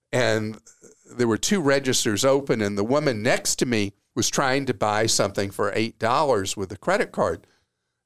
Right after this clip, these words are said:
And the poor guy running the register is like, "I'm sorry, we can't accept a credit card for purchases of less than ten dollars." And I would have thought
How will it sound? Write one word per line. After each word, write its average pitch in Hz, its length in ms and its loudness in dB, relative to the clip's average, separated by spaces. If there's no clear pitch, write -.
And 131 180 0
the 113 60 2
poor 208 580 0
guy 160 340 2
running 135 380 0
the 113 80 -2
register 156 500 0
is 110 160 -2
like, 117 240 2
"I'm 123 160 -2
sorry, 160 400 4
we 123 180 -2
can't 143 420 0
accept 131 460 -2
a 117 60 -6
credit 185 360 -2
card 113 440 0
for 240 180 -2
purchases 127 580 0
of 117 80 0
less 107 280 2
than 95 120 -6
ten 104 220 -4
dollars." 131 400 0
And 117 140 -2
I 131 180 0
would 165 200 2
have 123 120 -2
thought 127 420 0